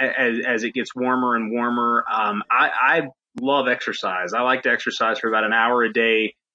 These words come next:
um, either weights at the gym, which is, you know, off limits now, or running, jogging, um, running steps, anything outdoors. And so I need that time to recharge and, and, a-, and kind of, uh,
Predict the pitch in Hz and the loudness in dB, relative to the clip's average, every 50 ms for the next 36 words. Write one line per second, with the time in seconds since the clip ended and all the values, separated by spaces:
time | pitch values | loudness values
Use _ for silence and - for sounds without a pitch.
0 | _ _ _ - 113 110 107 104 - 139 131 123 120 117 117 123 123 127 123 - | _ _ _ -2 0 0 0 0 0 -2 0 0 0 0 2 2 2 0 0 -2
1 | - 123 - 113 107 - 117 127 127 127 127 120 117 107 - 117 107 98 - - | -4 -4 -4 -4 -4 -2 2 2 2 2 2 2 0 -2 -2 -2 -4 -4 -6 -8
2 | - 135 120 113 110 107 107 - - 127 120 113 - 127 120 117 113 104 - - | -4 -2 0 0 0 -2 -2 0 0 0 0 0 0 0 0 0 -2 -2 -2 0
3 | 120 117 113 113 113 113 113 - 127 110 107 104 104 117 117 120 120 117 117 113 | 2 2 2 2 2 2 0 0 0 0 0 0 0 0 2 2 2 2 2 0
4 | 113 110 - _ - 120 110 110 110 110 107 110 110 110 107 - _ _ _ _ | -2 -4 -6 _ -2 0 2 2 2 2 0 0 -2 -2 -4 -6 _ _ _ _
5 | _ _ _ _ - 104 104 101 101 101 104 104 - 127 120 117 113 113 117 - | _ _ _ _ -4 0 0 0 0 -2 -4 -4 -2 0 0 2 2 0 -2 -2
6 | - 123 117 117 113 - - - 135 135 131 131 - - 127 117 117 120 117 110 | 0 2 2 2 2 0 -4 -6 -2 -2 0 0 0 0 0 2 2 2 0 0
7 | - 120 117 117 113 113 110 104 - - - _ _ _ _ _ _ - 113 113 | 0 0 2 2 2 2 2 0 -2 -6 -8 _ _ _ _ _ _ -2 -2 -2
8 | 113 - - 120 117 120 - 139 139 139 139 131 135 127 123 120 - 123 117 117 | 0 2 2 2 2 4 2 2 4 4 2 4 2 2 0 0 0 0 2 2
9 | 117 110 - 123 117 113 113 107 - - 123 113 110 110 110 104 101 107 104 104 | 2 0 -2 -2 -2 -2 -2 -2 0 0 2 2 2 2 2 0 -2 -2 -4 -2
10 | 101 107 117 110 104 104 104 101 - _ _ _ _ _ _ _ _ _ - 120 | -2 -2 -2 -2 0 -2 -2 -6 -8 _ _ _ _ _ _ _ _ _ -2 -2
11 | 113 113 - 117 110 107 104 104 107 104 _ _ - 135 123 120 117 113 107 113 | 0 0 0 0 0 0 0 -2 -4 -6 _ _ -2 0 2 2 2 2 2 2
12 | 110 104 104 104 101 101 | 2 2 2 2 0 -2